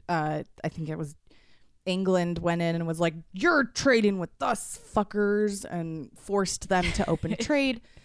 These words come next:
Speaker 1: So now all of these prints come out, and it is completely different from anything that these European artists have ever seen,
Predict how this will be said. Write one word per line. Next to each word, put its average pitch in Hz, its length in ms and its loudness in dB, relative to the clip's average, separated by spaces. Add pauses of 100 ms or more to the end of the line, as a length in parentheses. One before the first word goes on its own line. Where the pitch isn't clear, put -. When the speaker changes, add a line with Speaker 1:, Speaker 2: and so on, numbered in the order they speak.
(220)
Speaker 1:
So - 200 2
now 262 200 4
all 247 280 6
of 262 100 0
these 214 160 2
prints - 440 0
come 202 260 0
out, 156 260 -2 (640)
and 208 640 0
it 220 140 4
is 208 180 4
completely 226 1000 2
different 180 640 -2 (100)
from 180 480 0 (100)
anything 202 760 0
that 147 120 -6
these 170 460 -2
European 175 640 0
artists 151 400 -4
have 156 120 0
ever 151 260 -4
seen, 202 460 -2